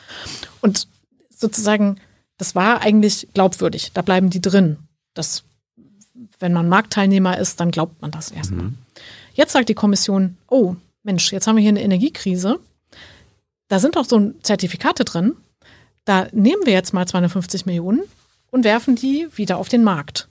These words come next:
Speaker 2: Hm.
Speaker 1: Kriegen dafür, äh, zwanzig Milliarden Euro und zwölf Millionen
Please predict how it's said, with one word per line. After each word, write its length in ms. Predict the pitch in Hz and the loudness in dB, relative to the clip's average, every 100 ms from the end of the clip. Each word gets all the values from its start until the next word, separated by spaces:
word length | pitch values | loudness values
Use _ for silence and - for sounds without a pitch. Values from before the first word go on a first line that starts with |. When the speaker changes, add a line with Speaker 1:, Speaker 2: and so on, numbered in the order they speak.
| - | -10
Speaker 2:
Hm. 300 | 147 95 80 _ - _ _ | -8 -8 -10 _ -20 _ _
Speaker 1:
Kriegen 220 | - 294 254 | 0 4 4
dafür, 400 | 220 226 202 - _ _ - | 4 2 0 -2 _ _ -12
äh, 340 | 220 202 - | -2 -2 -2
zwanzig 360 | - 247 247 226 | -2 0 0 0
Milliarden 360 | 208 196 190 - | 0 0 -2 -4
Euro 400 | 208 208 254 277 | -4 0 0 0
und 400 | - 220 220 - _ _ - | 0 2 2 -4 _ _ -4
zwölf 240 | 226 226 | -2 2
Millionen 480 | 220 202 208 202 202 | 2 2 0 -2 -4